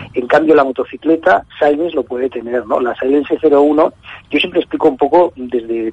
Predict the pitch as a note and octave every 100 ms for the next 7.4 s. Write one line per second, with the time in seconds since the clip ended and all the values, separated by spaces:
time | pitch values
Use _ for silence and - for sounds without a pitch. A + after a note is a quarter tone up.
0 | - - - - - D3+ C#3+ C3 C3 C3
1 | D3+ C#3+ C3+ B2 - G#2+ C#3+ D3 B2+ -
2 | C3 - - - - - A#2 C#3 E3+ -
3 | E3 F#3+ E3+ D#3 D#3+ D#3 D#3+ E3+ F3+ -
4 | C3 C#3 C#3+ C#3 D#3+ E3+ C#3+ C3+ B2+ B2+
5 | - - G#2 G#2 - - - - - -
6 | C3+ - E3+ E3+ B3+ - B2 C#3 A3+ G#3+
7 | - G3+ A3